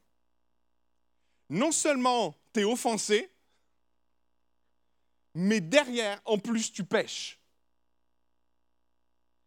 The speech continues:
Et vous savez, c'est ça qui est problématique. Face à l'offense,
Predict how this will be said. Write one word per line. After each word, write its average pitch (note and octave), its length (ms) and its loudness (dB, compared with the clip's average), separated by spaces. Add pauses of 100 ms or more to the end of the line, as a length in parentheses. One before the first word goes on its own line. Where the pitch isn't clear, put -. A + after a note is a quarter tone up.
(240)
Et - 40 4
vous B3 80 4
savez, D4+ 300 2
c'est - 160 -4
ça C#4+ 160 0
qui - 140 -6
est G3 40 -2
problématique. F#3+ 720 -4
Face G#3 280 -4
à F3+ 60 2
l'offense, F#3+ 680 -4